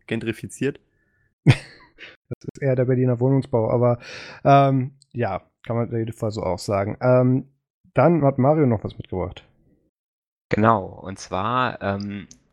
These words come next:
Speaker 3: ähm, mein, äh, Leib- und Magen-Lieblingsspeisen-Surfer-Betriebssystem Debian, ähm, äh,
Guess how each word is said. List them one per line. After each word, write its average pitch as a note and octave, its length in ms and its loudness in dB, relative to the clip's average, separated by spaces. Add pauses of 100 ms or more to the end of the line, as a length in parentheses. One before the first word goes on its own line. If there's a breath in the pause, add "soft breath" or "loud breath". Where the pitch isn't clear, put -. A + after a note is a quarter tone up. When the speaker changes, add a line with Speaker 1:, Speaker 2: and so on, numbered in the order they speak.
(140)
Speaker 3:
ähm, G2 500 -10
mein, G2 380 -2
äh, F#2 200 -6
Leib- G#2+ 340 0
und A2+ 280 -10
Magen-Lieblingsspeisen-Surfer-Betriebssystem G#2+ 3000 -4
Debian, G#2+ 560 0 (560 loud breath)
ähm, G#2+ 420 0 (360)
äh, F#2+ 240 -6